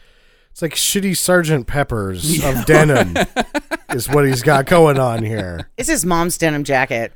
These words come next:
Speaker 1: It is, yeah.
Speaker 2: Yeah,
Speaker 1: I actually
Speaker 2: right.
Speaker 1: had that same denim jacket in grade school, and I got beat up.
Speaker 2: Or it, I can
Speaker 3: Yeah.
Speaker 2: see,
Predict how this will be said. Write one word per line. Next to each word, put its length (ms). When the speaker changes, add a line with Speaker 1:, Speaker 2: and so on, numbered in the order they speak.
Speaker 1:
It 120
is, 360
yeah. 80
Speaker 2:
Yeah, 280
Speaker 1:
I 80
actually 240
Speaker 2:
right. 80
Speaker 1:
had 160
that 260
same 300
denim 260
jacket 360
in 80
grade 240
school, 180
and 80
I 40
got 200
beat 160
up. 260
Speaker 2:
Or 220
it, 260
I 120
can 100
Speaker 3:
Yeah. 240
Speaker 2:
see, 60